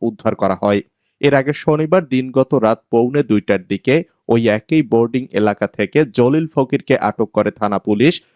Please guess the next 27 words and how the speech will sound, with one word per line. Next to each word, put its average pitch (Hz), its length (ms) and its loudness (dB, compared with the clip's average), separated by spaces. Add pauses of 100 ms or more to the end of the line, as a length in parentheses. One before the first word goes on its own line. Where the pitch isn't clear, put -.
(160)
গত 127 180 0 (120)
পাঁচই 139 360 0
আগস্টের 127 560 0
পর 120 220 2
হতে 131 240 -2
তারা 110 260 0
দুজনেই 123 500 -2
আত্মগোপনে 101 680 -2
ছিলেন। 110 340 -2 (500)
ঝুমুর 147 400 2
বেগম 165 380 2
যৌন 143 360 2
কর্মীদের 139 520 0
সংগঠন 131 560 0 (100)
অসহায় 117 520 0
নারী 113 320 -2
ঐক্য 147 300 0
সংগঠনের 120 640 -2
সভানেত্রী 131 720 0 (340)
এবং 135 200 2 (120)
উত্তরণ 170 520 0
ফাউন্ডেশনের 127 640 -2
একজন 110 300 -2 (100)
কর্মী 117 340 0
হিসাবে 135 380 -2
কাজ 101 240 -2
করতেন। 107 360 -2